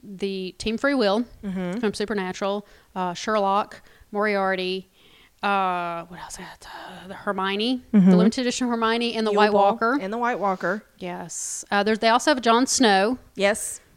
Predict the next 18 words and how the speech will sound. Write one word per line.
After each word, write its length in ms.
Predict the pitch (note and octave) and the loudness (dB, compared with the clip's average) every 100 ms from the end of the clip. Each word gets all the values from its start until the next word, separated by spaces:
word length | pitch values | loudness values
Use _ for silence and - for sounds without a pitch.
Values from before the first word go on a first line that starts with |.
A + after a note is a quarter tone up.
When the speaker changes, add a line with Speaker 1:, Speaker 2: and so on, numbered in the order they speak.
| _ _ | _ _
Speaker 1:
So, 500 | - G#3 F#3+ F#3 F#3 | -10 -6 -4 -4 -6
uh, 160 | F3+ F3+ | -8 -6
even 200 | G#3 G#3 | -4 -2
though 120 | G3 | -2
the 80 | F#3+ | -2
limited 280 | G3+ G#3+ A3 | -4 -4 -6
editions 580 | G3 G3 G3+ F#3 F3+ - | -4 -4 -4 -6 -6 -8
are, 280 | F#3 F3+ F3 | -8 -8 -8
well, 240 | F3+ E3+ E3+ | -8 -8 -8
gone. 340 | - E3+ E3 F3+ _ - | -10 -8 -8 -10 _ 0
Speaker 2:
Is 160 | A3+ | 2
that 240 | A3 A#3 - | 6 4 4
to 120 | B3+ | -4
help 340 | A3+ A3+ A3+ | 0 0 0
you 180 | A#3 A3+ | -2 0
with 220 | G#3+ G#3 G#3 | 2 0 0
knowing 320 | G3+ G3+ G3 | 0 2 0
nothing? 480 | F#3+ A3 A3 A3 | -2 -2 -2 -4